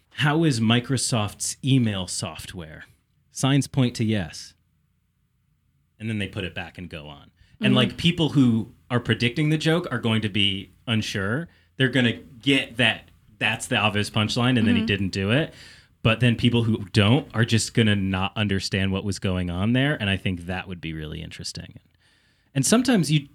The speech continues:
Speaker 1: sometimes it, it depends.
Speaker 2: And then later in an interview, you're, the actor can lie and said that it was, like, a little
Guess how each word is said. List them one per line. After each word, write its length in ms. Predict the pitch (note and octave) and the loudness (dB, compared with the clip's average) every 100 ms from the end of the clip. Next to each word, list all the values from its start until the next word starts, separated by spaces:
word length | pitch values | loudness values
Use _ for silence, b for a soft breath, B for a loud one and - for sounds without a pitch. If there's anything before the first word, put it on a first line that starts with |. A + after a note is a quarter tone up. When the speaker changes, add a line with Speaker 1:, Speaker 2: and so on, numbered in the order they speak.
| - | -10
Speaker 1:
sometimes 580 | - F#3+ A3+ G#3 E3+ C#3+ | 0 0 2 2 2 0
it, 140 | B2+ - | 0 2
it 180 | C3+ | 0
depends. 480 | B2 C3+ - D#3 A2+ | 2 0 0 0 0
Speaker 2:
And 120 | A#3 | 0
then 260 | A#3+ A#3+ A3 | 2 2 0
later 380 | G#3 G#3+ G#3 G#3 | 0 0 0 0
in 60 | |
an 140 | G3 F#3+ | -2 -4
interview, 720 | G3 G3 F#3+ F#3 F#3+ F#3 F#3 F#3 b b b _ _ _ | -4 -2 -4 -4 -4 -2 -4 -8 b b b _ _ _
you're, 240 | F#3+ F#3+ F3+ | -4 -2 -2
the 240 | F#3+ F#3 | -2 2
actor 320 | F3+ F3+ - | 2 0 -4
can 260 | F#3 G3+ F#3 | -4 -4 0
lie 260 | F3+ F3+ F3+ | 2 4 2
and 200 | F3+ F3+ | 0 0
said 280 | B3+ F3+ F3+ | 0 0 0
that 160 | F#3 F#3 | -2 0
it 120 | E3+ | -2
was, 300 | E3+ E3+ F3+ | -4 -6 -4
like, 240 | F3 F3+ | -4 -4
a 60 | F3 | -4
little 240 | F3 - | -4 -4